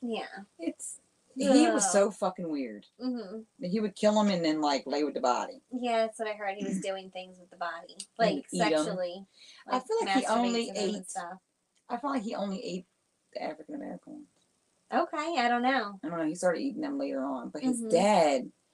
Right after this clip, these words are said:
Speaker 2: like, they all thought he was weird, but his dad would, like, help him cut up roadkill because his dad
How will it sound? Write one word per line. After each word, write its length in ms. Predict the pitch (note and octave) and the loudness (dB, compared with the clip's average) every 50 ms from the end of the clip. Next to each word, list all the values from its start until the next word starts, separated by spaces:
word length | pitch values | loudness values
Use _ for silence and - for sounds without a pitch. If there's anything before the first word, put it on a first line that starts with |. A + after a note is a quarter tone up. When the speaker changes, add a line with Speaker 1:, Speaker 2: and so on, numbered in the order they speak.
| _ _ _ _ _ _ _ _ _ _ _ _ _ - | _ _ _ _ _ _ _ _ _ _ _ _ _ -2
Speaker 2:
like, 320 | - D3 C3+ C3+ C3+ - _ - - - - - - - | 2 4 4 4 2 0 _ -20 -18 -18 -16 -18 -8 0
they 80 | D#3 D#3 | 2 4
all 160 | E3+ F3+ F3 | 4 4 4
thought 160 | - D#3+ D#3 | 2 2 -2
he 60 | D3 C#3 | -2 -4
was 120 | C3+ C3 | -6 -6
weird, 320 | C#3 C#3 C3+ C#3+ D#3 D#3 D3+ | -6 -4 -4 -4 -6 -6 -8
but 80 | C3+ | -8
his 120 | C#3+ C3+ - | -10 -10 -8
dad 340 | - C#3 C3+ C3+ D3 D3 - | -4 -2 -2 0 0 -2 -4
would, 80 | D3 C3 | -4 -6
like, 180 | C3+ B2+ B2 - | -4 -4 -6 -6
help 260 | - B2+ B2+ B2+ - | -6 -6 -6 -6 -6
him 460 | C3+ C3 B2 B2 A#2+ A#2+ B2 - - _ _ _ _ _ _ - | -6 -6 -4 -4 -4 -4 -6 -8 -10 _ _ _ _ _ _ -6
cut 140 | C#3+ C3 B2+ | -4 -2 -2
up 140 | A#2+ A2 A#2+ | -2 -4 -4
roadkill 600 | A#2+ A#2+ A#2+ B2 - - - A2+ F#2 D2 - - - | -4 -4 -4 -4 -8 -10 -10 -8 -8 -8 -8 -12 -14
because 320 | - C3 B2 - - - | -12 -12 -12 -12 -12 -10
his 220 | - B3+ B3+ B2+ - | -8 -8 -8 -6 -4
dad 240 | - B2+ B2+ C3+ | -2 0 2 0